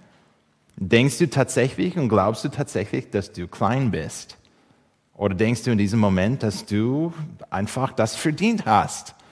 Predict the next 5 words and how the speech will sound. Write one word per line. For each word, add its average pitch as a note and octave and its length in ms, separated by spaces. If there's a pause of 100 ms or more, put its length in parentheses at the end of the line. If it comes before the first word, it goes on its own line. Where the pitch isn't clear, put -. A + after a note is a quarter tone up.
(500)
dass G2+ 180
anderen B2+ 560
dann G#2 400
dir F2+ 460
dienen? G2+ 560